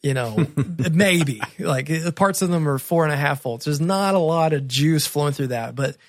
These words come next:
Speaker 1: it's in amps, all that stuff, 'cause you're running at a hundred twenty volts sometimes, you know, like, so much more electricity is flowing. And, like,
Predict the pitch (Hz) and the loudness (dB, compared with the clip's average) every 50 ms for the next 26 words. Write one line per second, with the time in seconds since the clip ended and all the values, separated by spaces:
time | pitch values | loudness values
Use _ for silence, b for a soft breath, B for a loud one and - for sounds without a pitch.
0 | b b b b b b b b _ _ 165 165 156 - - - - 160 160 - | b b b b b b b b _ _ 0 2 2 0 -2 0 0 0 0 0
1 | 160 170 175 175 170 - - - - - - _ _ _ _ _ _ _ _ _ | 0 0 0 0 0 -2 -4 -8 -10 -12 -14 _ _ _ _ _ _ _ _ _
2 | _ _ - - 170 175 185 185 165 147 135 - - - 127 117 - - - - | _ _ -2 2 4 4 6 6 4 2 0 0 -2 0 0 0 0 -4 -4 -2
3 | 185 160 190 214 185 185 175 165 151 143 131 120 120 131 139 127 117 117 - - | -2 0 2 2 4 4 4 2 2 0 -2 -2 -2 -4 -4 -4 -4 -6 -6 -4
4 | 190 190 175 151 131 135 117 110 113 - - 123 113 110 - 110 104 101 107 - | -2 0 0 0 0 -2 -4 -6 -6 -8 -8 -8 -10 -10 -10 -10 -12 -12 -14 -12
5 | - 123 113 110 104 107 - - - - - - - 175 175 180 180 170 151 143 | -10 -10 -8 -8 -10 -10 -12 -14 -14 -8 -6 -4 -4 0 0 0 0 0 0 -4
6 | - - 135 110 104 - _ _ _ _ - 127 127 120 110 - - - 185 180 | -6 -8 -10 -10 -10 -12 _ _ _ _ -10 -8 -8 -8 -10 -12 -2 0 0 0
7 | - - 139 120 110 - - 120 113 110 107 104 104 - 117 120 127 131 127 113 | 0 -2 -4 -6 -6 -8 -8 -8 -8 -8 -8 -10 -12 -12 -12 -10 -6 -6 -6 -6
8 | 110 - | -8 -12